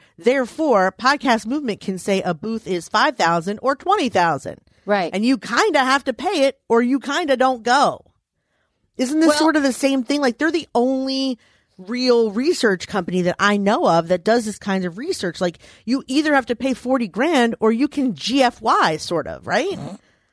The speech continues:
Speaker 2: That is true. But then also there is the other aspect of it, because yes, you are saying that that's the case. But, like, let's say,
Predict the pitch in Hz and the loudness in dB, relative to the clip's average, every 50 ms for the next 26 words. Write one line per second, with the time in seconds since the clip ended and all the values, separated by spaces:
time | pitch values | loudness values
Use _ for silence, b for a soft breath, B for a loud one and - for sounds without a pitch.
0 | _ B B B B B B B B B B B B B B - 220 180 247 254 | _ B B B B B B B B B B B B B B -12 -6 -2 -2 -2
1 | 269 269 311 339 - - - - 330 302 285 302 330 - - 302 - 294 285 269 | 0 -2 -2 -4 -4 -8 -10 -6 -4 -4 -2 -2 -2 -2 -2 -2 0 0 -2 -2
2 | - - 294 339 494 508 - - 285 247 233 226 214 - 214 233 247 247 220 - | -2 -2 0 0 0 -2 -2 -2 0 0 2 2 2 0 0 0 0 0 0 0
3 | 247 254 247 214 226 233 - - 220 208 202 - - 277 392 466 - - 269 233 | 0 -2 -2 -2 -4 -4 -2 -2 0 0 0 0 0 0 -2 -2 -2 -2 -2 -2
4 | 202 - 214 190 175 185 - - - 214 202 - 240 226 214 202 226 254 269 - | -2 0 -2 -2 0 -2 -2 -2 -4 -6 -4 0 0 0 0 0 0 -2 -2 -2
5 | - 233 233 - - 233 269 349 - - - 254 240 247 254 254 247 233 208 208 | 0 0 0 2 2 2 2 0 0 -2 -4 -4 -2 -2 0 0 0 0 0 0
6 | 190 - - 196 185 185 - - - 180 - - 339 370 349 302 233 - - - | 0 0 0 -2 -2 -2 -6 -8 -8 -8 -6 -4 -6 -4 -4 -4 -6 -6 -2 -2
7 | - - - 226 226 220 - 247 277 294 - - - - 240 233 220 220 220 220 | -2 -2 0 -2 -2 -2 -2 -2 -2 -2 -2 -6 -8 -4 -4 -2 -2 -2 -2 -2
8 | 214 214 | -2 -4